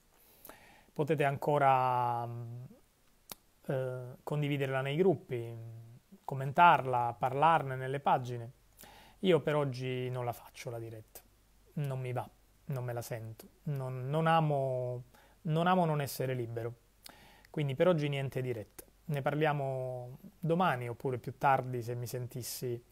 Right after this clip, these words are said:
più libero di parlare di tutte le cose di cui voglio parlare. Vi ringrazio, vi saluto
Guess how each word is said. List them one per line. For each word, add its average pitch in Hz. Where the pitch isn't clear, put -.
più 165
libero 123
di 143
parlare 131
di 120
tutte 131
le 123
cose 120
di 117
cui 117
voglio 113
parlare. 104
Vi 139
ringrazio, 165
vi 127
saluto 190